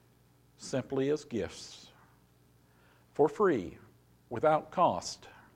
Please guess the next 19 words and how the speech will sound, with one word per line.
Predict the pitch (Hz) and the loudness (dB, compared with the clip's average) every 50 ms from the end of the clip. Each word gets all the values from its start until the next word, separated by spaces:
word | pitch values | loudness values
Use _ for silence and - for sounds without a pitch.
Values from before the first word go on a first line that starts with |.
| _ _ _ _ _ - - - - | _ _ _ _ _ -20 -20 -8 -6
without | - 156 - 190 202 208 214 | 2 6 10 10 12 12 10
any | 233 240 240 240 | 10 8 8 8
effort. | 233 220 185 - - 120 95 - - - - - - - _ _ _ _ _ _ _ _ _ _ _ _ _ _ _ | 8 8 8 6 4 -2 -2 -2 -4 -14 -20 -20 -20 -20 _ _ _ _ _ _ _ _ _ _ _ _ _ _ _
And | - 110 | -8 -6
we | 104 107 104 | -4 -4 -2
just | 101 135 160 180 180 - | 4 6 6 6 6 4
need | 170 160 165 165 175 165 | 0 0 2 2 2 2
to | - 120 | 0 0
look | 107 110 127 165 180 - | 2 2 2 2 4 4
around | 175 170 160 147 135 123 110 110 110 107 113 107 113 - - - - - - - - - - _ _ - | 4 4 4 4 2 2 -2 -4 -6 -6 -8 -10 -12 -14 -18 -20 -20 -20 -20 -20 -20 -20 -20 _ _ -10
and | - 107 104 101 101 | -8 -6 -6 -2 0
do | 131 135 139 | 2 2 2
the | 135 - 143 | 2 0 -2
simple | - - - 170 165 165 - 180 | -2 -2 -2 -2 -2 0 -2 -2
things | 175 - 151 131 113 110 110 110 110 - | 0 0 -2 -2 -2 -2 -4 -6 -8 -8
that | 156 123 | -6 -4
his | 123 139 127 | -2 -2 -2
son | - - - 139 135 135 | -2 -2 -2 0 0 0
asks. | 131 95 85 82 80 - - - - - - | -2 -4 -6 -8 -8 -10 -12 -12 -14 -14 -16